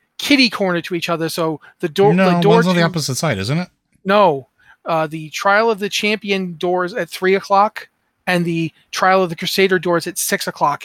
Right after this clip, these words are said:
Speaker 1: if this thing were a twelve-hour clock. So it's not exactly opposite. It's, it's off to the, to the right.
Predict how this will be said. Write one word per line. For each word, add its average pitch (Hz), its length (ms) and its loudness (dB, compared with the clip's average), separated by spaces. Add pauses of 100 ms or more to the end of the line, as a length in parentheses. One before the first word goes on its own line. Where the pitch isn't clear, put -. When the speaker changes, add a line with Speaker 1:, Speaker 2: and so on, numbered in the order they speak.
Speaker 1:
if - 160 -10
this 170 160 -6
thing 160 160 -4
were 156 140 -2
a 147 40 -4
twelve-hour 151 480 0
clock. - 400 -8 (300)
So 190 100 0
it's 170 100 -2
not 202 280 2
exactly 175 580 2
opposite. 175 540 0
It's, - 340 -8 (100)
it's 180 160 -10
off 165 280 0
to - 100 -14
the, 160 260 -10 (120)
to 160 120 -10
the 151 120 -8
right. 156 440 -4